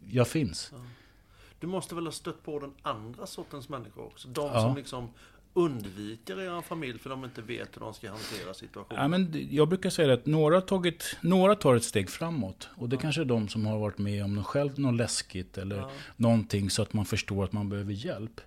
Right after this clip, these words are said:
Speaker 2: Ja.
Speaker 1: Andra, eh, som kanske inte har varit med om det på samma sätt,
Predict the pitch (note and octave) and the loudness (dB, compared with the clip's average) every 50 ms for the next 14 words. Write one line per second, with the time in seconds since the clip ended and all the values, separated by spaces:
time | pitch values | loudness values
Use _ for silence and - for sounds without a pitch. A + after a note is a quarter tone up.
0 | _ - C#3 C3+ C3+ C#3+ - - - - _ _ _ - C3 C3+ D3+ E3 F3 F3 | _ -18 -16 -16 -16 -18 -20 -20 -20 -20 _ _ _ 2 4 4 4 4 2 2
1 | F3+ F#3 F#3 F#3 F3 D#3+ - - C#3+ C#3 C3 - - D#3 C#3+ C3+ - C#3+ B2+ - | 6 6 8 8 6 4 2 -2 -6 -2 0 2 4 4 4 4 4 4 4 6
2 | D3 C3 G#2 - - F#3+ G#3+ G#3+ - B2+ A2 G#2+ G#2 G#2 G2 G2 F#2 G2 G2 - | 6 6 6 6 6 6 6 6 4 4 4 4 4 2 2 0 0 -2 -2 0
3 | A2+ F#2+ F#2+ G2 - - D#3+ C#3 - - - - | 0 0 0 -2 0 0 -2 -2 -2 -6 -16 -18